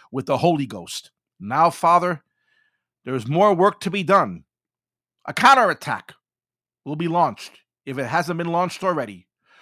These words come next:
Lord, we pray, first of all, that you encourage China, that you strengthen her, Lord God. Don't let her get discouraged. And if she does get discouraged,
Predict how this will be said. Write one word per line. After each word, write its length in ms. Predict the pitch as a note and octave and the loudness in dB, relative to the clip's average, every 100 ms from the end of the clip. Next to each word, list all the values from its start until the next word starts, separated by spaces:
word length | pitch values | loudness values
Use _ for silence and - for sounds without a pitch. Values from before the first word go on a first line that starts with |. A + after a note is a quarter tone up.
| _ _ - | _ _ -8
Lord, 180 | E3 | -4
we 100 | E3+ | -4
pray, 320 | F3+ - F#3+ E3 | -6 -6 -4 -4
first 340 | - E3 - | -6 -10 -8
of 120 | D3+ | -8
all, 160 | D#3 E3 | -6 -6
that 120 | C#3 | -6
you 200 | D3+ D#3+ | -6 -4
encourage 680 | D#3 C#3+ - G3 B2 G#2 - | -4 -6 -4 -4 -4 -10 -18
China, 460 | - B2+ G#2+ E2 _ _ _ _ _ _ _ _ _ _ - | -10 -10 -10 -16 _ _ _ _ _ _ _ _ _ _ -10
that 160 | E3 G3 | -8 -6
you 60 | |
strengthen 480 | - - A3 B3+ D#3 | -8 -6 -6 -6 -12
her, 120 | A2 | -12
Lord 280 | A2 G#2 F#2 | -10 -12 -12
God. 280 | G#2 F#2+ G#2 | -10 -10 -4
Don't 220 | F3 A3 | -4 -2
let 120 | F#3+ | -6
her 80 | E3+ | -8
get 240 | D#3+ D3+ - | -8 -10 -10
discouraged. 600 | - - C#3+ G2 F2 - | -12 -10 -10 -10 -12 -12
And 180 | A#2 - | -12 -10
if 140 | D#3+ | -10
she 100 | E3+ | -8
does 240 | C#3+ G3 | 0 0
get 220 | D3+ F3 - | 0 -8 -6
discouraged, 640 | C#3 - D3+ C3 C3 - | -12 -6 -2 -2 -4 -12